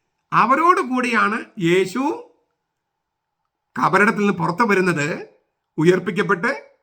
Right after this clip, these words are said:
സ്വർഗത്തിലേക്ക്, ഇല്ലേ, പോകുന്നത്. ഈ, ഈ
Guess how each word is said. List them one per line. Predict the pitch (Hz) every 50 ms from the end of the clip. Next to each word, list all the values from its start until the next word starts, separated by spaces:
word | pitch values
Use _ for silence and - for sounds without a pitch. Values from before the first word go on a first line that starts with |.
| _ _ _ _
സ്വർഗത്തിലേക്ക്, | _ - 160 151 147 160 175 175 185 180 180 - - 226 - - - _ -
ഇല്ലേ, | 151 131 123 104 87 85 - _ _ _ _ _
പോകുന്നത്. | - 160 156 156 156 131 127 107 82 80 _ _ _ _ _ _ _ _ _ _ _ _ _ _ _ _ _ _ _ _ _ _ _ _ _ _ _ _ _ _ _ _ _ _ _ _ _ _ _ -
ഈ, | 208 208 214 220 208 208 254 247 - _ - - - _ _ _ _ _ _ -
ഈ | 247 240